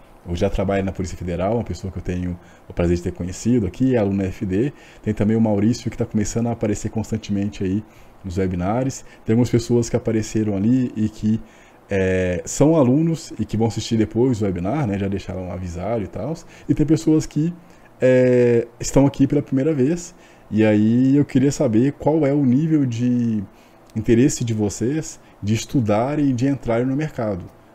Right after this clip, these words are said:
É, como a gente meio que conversou aqui, né? Eu acredito que vai ter muita demanda de profissionais, é, e também eu acredito que vai, que vai haver, da mesma forma que, assim, falando de forma leiga agora,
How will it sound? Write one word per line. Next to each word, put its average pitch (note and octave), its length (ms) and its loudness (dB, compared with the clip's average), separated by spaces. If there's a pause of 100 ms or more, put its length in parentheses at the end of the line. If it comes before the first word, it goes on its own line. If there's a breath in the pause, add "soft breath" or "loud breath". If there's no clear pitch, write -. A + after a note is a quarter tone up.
É, F2+ 840 -2
como A2+ 160 0
a A2+ 60 2
gente G#2 180 -6
meio G#2 220 0
que - 80 -10
conversou F#2 400 -4
aqui, E3 220 -2
né? D3 240 -2 (520 loud breath)
Eu C#3 320 6
acredito A2+ 380 -4
que A2+ 100 -8
vai A2+ 140 2
ter A2 160 0
muita B2+ 720 4
demanda A2 480 0
de G#2 80 -4
profissionais, C3 720 -6 (400 soft breath)
é, F2 360 -4
e A2+ 60 -4
também A#2+ 480 2 (580 soft breath)
eu G#2 120 0
acredito B2 340 -2
que - 100 -10
vai, C3 200 2 (120)
que A#2 100 -4
vai A#2 180 0
haver, A#2 640 0 (720 soft breath)
da F#2+ 80 0
mesma C3+ 220 4
forma B2+ 260 2
que, G#2 460 0 (200)
assim, G2 280 -2
falando G2 240 0
de F#2 60 -8
forma G#2 260 -2
leiga F#2+ 260 0
agora, G#2+ 400 -2